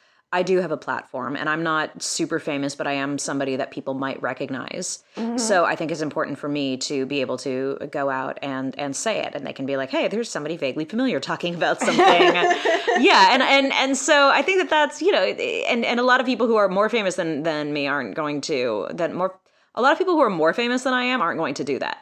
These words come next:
Speaker 1: They aren't going to sort of take the risk, but I don't have as much to lose, I think. So, <laughs>
Speaker 2: That's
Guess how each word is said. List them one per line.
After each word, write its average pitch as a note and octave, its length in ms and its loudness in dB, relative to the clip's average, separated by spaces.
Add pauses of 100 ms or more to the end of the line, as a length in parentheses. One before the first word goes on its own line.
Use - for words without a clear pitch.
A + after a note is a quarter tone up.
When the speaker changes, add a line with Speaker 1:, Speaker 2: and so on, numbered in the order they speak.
Speaker 1:
They D#3+ 120 -4
aren't D3 160 -4
going C#3+ 160 -2
to C#3+ 80 -4
sort C#3 140 -4
of C3 60 -6
take C#3+ 200 -6
the C3+ 80 -4
risk, - 360 -4
but D#3 80 -4
I D3 100 0
don't C#3+ 140 -4
have C#3 400 -4 (300)
as E3+ 140 -6
much D#3 180 -4
to - 60 -4
lose, C#3+ 240 -2
I - 100 -8
think. - 260 -12
So, D3 540 0
<laughs> - 60 -6
Speaker 2:
That's B3+ 500 -2